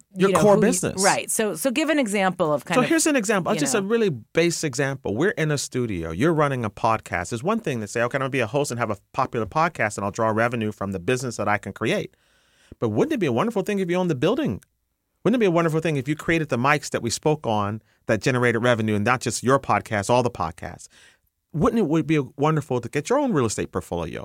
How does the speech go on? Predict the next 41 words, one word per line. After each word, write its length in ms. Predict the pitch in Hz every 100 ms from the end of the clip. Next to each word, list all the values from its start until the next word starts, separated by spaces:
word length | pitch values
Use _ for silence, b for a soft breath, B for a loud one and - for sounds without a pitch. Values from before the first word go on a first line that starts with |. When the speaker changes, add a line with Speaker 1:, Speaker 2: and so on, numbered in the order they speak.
| -
Speaker 2:
your 200 | 139 196
own 140 | 262 262
stock 320 | - 101 -
portfolio? 560 | 90 - 85 80 76 - b
Wouldn't 200 | 160 381
it 20 | 330
be 60 |
in-, 140 | 277 233
interesting 400 | 233 233 - 202
to 80 | 170
pay 360 | - 190 190 180
and 80 | 139
invest 400 | 131 113 139 143
in 80 | 135
other 180 | 135 127
companies 560 | - 139 - 123 120 -
around 640 | 110 101 107 135 143 120
your 160 | 110 117
business 600 | 98 113 131 110 69 -
that 180 | 110 101 _ -
just 180 | 151
gave 160 | 196 180
you 120 | 170
a 20 |
little 300 | 135 135 175
bit 140 | 160 170
of 100 | 143
revenue, 400 | 135 117 101 - - b b
and 140 | - 135
over 160 | 123
time, 320 | 120 147 135 123
that 160 | 110
little 220 | 120 120
bit 100 | 113
of 80 | 110
revenue 380 | 110 104 101 95
helped 260 | 101 107 107
you 60 |
sustain 480 | - 92 - 98 87
your 140 | 87
lifestyle? 520 | 80 78 - - 50